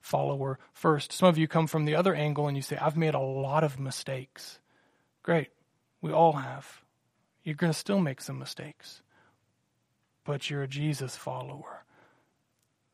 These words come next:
Your past may explain you and how you got here, but it doesn't define who you are and where you're going. Jesus does. And number two, it's okay to have cultural preferences, not prejudices.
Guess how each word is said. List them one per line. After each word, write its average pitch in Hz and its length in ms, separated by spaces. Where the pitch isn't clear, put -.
Your 151 120
past 156 440
may 151 140
explain 170 600
you 143 240
and 147 100
how 147 100
you 139 180
got 147 240
here, 139 200
but 139 160
it 143 100
doesn't 147 300
define 143 540
who 175 180
you 165 260
are 147 260
and 147 220
where 143 160
you're 139 160
going. 135 600
Jesus 143 520
does. 135 460
And 151 120
number 147 180
two, 165 400
it's 160 120
okay 233 280
to 185 80
have 170 240
cultural 180 380
preferences, 151 680
not 156 220
prejudices. 151 920